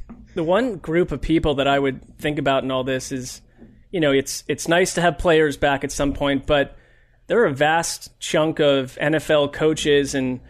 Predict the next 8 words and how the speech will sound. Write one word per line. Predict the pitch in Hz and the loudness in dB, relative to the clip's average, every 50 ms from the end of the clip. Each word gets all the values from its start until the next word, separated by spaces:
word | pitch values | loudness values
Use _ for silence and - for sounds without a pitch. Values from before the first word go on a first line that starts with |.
| - - - - - - | -20 -20 -18 -18 -8 -2
building | 151 151 156 160 156 156 147 | 0 2 2 2 2 2 0
personnel | 139 143 147 143 - - 147 143 135 139 139 139 139 | 0 0 -2 -2 -4 -4 -2 0 0 2 2 2 2
that | 139 135 131 131 - - - - - - - - - - 147 | 2 2 0 0 -2 -6 -8 -6 -6 -8 -10 -12 -8 -4 0
are | 143 147 151 | 0 2 4
over, | 156 165 185 170 156 160 156 151 147 147 - | 4 4 4 2 2 4 4 4 4 4 2
they're | 160 151 156 175 | 2 0 2 2
in | 196 196 175 | 2 4 4
that | 160 156 147 147 | 2 2 0 0